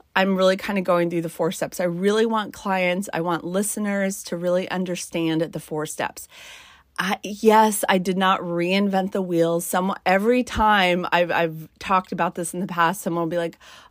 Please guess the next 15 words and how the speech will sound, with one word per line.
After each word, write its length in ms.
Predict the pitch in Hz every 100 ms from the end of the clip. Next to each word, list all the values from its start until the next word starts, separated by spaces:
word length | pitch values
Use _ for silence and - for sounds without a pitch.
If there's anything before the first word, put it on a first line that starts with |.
| _
"Oh, 380 | 311 302 226 180
that 200 | 196 202
sounds 220 | 233 214
really 180 | 196 185
similar 340 | 190 185 175 175
to 60 |
so-and-so, 680 | 175 208 185 180 143 - - _ _ _
who's 200 | - 190
also 240 | 185 180
a 40 | 165
pro-, 140 | 175
professional 680 | - - 185 180 160 - 160
organizer." 640 | - 156 160 156 151 143 - _
You're 160 | 185 185
right. 400 | 165 127 _